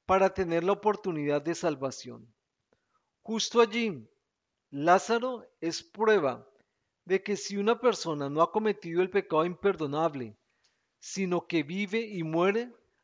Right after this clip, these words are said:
resucitará para tener la oportunidad de salvación. Eso sí que es algo extraordinario.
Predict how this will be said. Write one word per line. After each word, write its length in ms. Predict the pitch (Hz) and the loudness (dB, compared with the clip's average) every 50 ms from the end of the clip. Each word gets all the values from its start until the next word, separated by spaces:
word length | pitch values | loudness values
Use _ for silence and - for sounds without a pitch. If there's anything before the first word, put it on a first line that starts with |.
| _ _ _ | _ _ _
resucitará 800 | - 202 208 196 - 208 185 - 196 202 - 208 185 175 185 180 | 2 4 4 4 2 -2 -6 -6 -8 -4 0 2 4 4 4 2
para 220 | - 220 220 220 | 2 2 0 2
tener 300 | 220 214 202 175 165 165 | 0 0 -2 0 0 2
la 80 | 165 185 | 2 2
oportunidad 800 | 190 190 - 202 190 190 - 180 160 147 139 135 147 160 196 208 | 2 2 2 0 0 0 -4 -6 -6 -4 -2 0 2 2 2 0
de 200 | 196 190 196 190 | -2 -2 -2 -2
salvación. 800 | - - 170 147 135 123 135 131 - - - 123 113 110 104 101 _ _ _ _ _ _ _ _ _ _ _ _ _ _ _ _ _ _ _ _ _ _ _ _ _ | 0 0 -2 -2 -2 -4 -6 -6 -6 -10 -12 -14 -14 -14 -16 -20 _ _ _ _ _ _ _ _ _ _ _ _ _ _ _ _ _ _ _ _ _ _ _ _ _
Eso 380 | - 175 180 196 190 - 208 208 | -2 2 4 4 4 2 -2 -8
sí 320 | - - - 214 208 196 | -8 -8 -8 -8 -10 -12
que 160 | _ 214 214 | _ -2 0
es 160 | 202 190 - 196 | 0 0 0 0
algo 420 | 202 196 196 180 208 208 220 - - _ _ | -2 -2 -2 -2 -4 -6 -6 -10 -16 _ _
extraordinario. 1000 | 175 190 185 - - - - 156 139 120 135 135 127 123 120 117 120 120 123 | -2 -2 -2 -2 -4 -6 -4 -4 -4 -4 -6 -8 -8 -8 -8 -10 -12 -16 -18